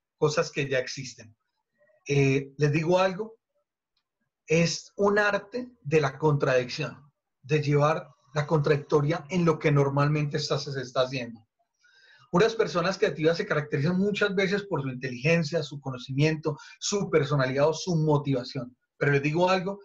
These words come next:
la neurociencia médica ha demostrado que todos venimos con una carga muy importante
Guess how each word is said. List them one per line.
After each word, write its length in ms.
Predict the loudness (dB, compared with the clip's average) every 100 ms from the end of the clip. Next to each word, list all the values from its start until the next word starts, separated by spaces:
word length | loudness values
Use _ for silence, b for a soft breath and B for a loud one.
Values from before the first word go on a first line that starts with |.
| B
la 120 | 0
neurociencia 640 | 2 2 0 0 0 2 2
médica 300 | 0 0 0
ha 80 |
demostrado 440 | 0 -4 -2 -2 -2
que 120 | -4
todos 260 | -2 0 0
venimos 300 | 0 0 -2
con 100 | -2
una 160 | -2
carga 280 | 0 0 0
muy 260 | 0 0 -2
importante 680 | -2 -4 -2 -2 -4 -12